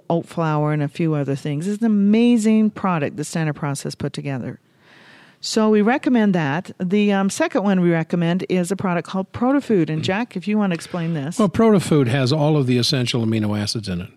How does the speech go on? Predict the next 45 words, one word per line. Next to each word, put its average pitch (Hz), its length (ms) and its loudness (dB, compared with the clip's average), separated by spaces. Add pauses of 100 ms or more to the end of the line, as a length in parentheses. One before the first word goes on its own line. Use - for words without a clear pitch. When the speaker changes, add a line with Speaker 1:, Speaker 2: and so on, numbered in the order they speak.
(100)
Speaker 1:
Yeah. 151 200 -6 (100)
Speaker 2:
And 143 240 0
the 131 100 -6
problem 196 480 2
is, 123 240 0 (640)
uh, - 160 -4
i-, - 40 -4
in 156 420 2
meat, 185 420 2
a-, 151 60 -2
animal 190 480 2
products 110 480 -2
have 113 220 -2
all 135 580 0 (340)
the 143 100 2
amino 123 380 2
acids, 139 340 -2
but 151 120 -4
the 151 80 -2
problem 165 320 0
is 139 100 2
they're 143 120 2
usually 151 300 2
overcooked. 120 500 -4 (180)
Speaker 1:
Yeah. 196 100 -12 (340)
Speaker 2:
And 135 200 0
there 139 200 0
are 156 260 0
certain 156 640 2
amino 135 420 2
acids 123 360 -2
that 117 120 0
are 113 100 0
he-, 131 260 -4
uh, 117 140 -6
that 117 160 -4
are 110 80 -4
heat 143 300 -2
labile, 95 560 -4
which 113 260 -6
means 117 260 0
they're 113 140 -2
destroyed 107 420 -4
by 98 140 -6
heat. 120 320 -2